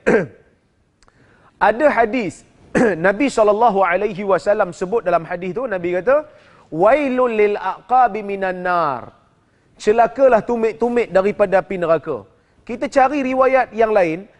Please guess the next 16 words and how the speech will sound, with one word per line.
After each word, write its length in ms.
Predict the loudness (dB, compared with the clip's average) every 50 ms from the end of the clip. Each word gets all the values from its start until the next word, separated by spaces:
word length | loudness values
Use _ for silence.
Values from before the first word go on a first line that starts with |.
| _ _ _ 0
ada 260 | 0 0 0 2 0 0
hadis 360 | 0 0 -2 -2 -4 -6 -4
yang 120 | -4 -4 -4
dia 80 | -4
pergi 160 | -4 -4 -4 0
tambah 360 | 0 0 0 2 2 0 0 -2 -10 -20 -12 -4
lafaz, 520 | 0 0 2 2 2 0 0 -2 -8 -20 _ _ _ _ _ 0
"Asbighul 580 | 2 2 2 0 -2 -2 -2 0 0 0 0 0 0
wudu", 260 | -2 0 -2 -2 -2 -2 -6 _
sempurnakan 680 | _ -4 -4 -2 0 0 -2 2 2 2 4 4 2 2 2
wudu. 200 | -2 -2 -2 -4 -4 -8 -14 _ _ _ _ _ _ _ _ _ _ _ _ _ _ _ _ _ _ _ _ _ _ _ _ _ _ _ _ _ _ _ _ _
"Celakalah 640 | 0 2 4 4 4 2 4 4 4 6 6 4
tumit-tumit 560 | 2 0 0 0 0 0 0 0 2 2 0 0
daripada 400 | -2 -2 0 0 2 2 2 0
api 120 | 0 -4 -4
neraka." 360 | 0 0 0 -2 -2 -6 -8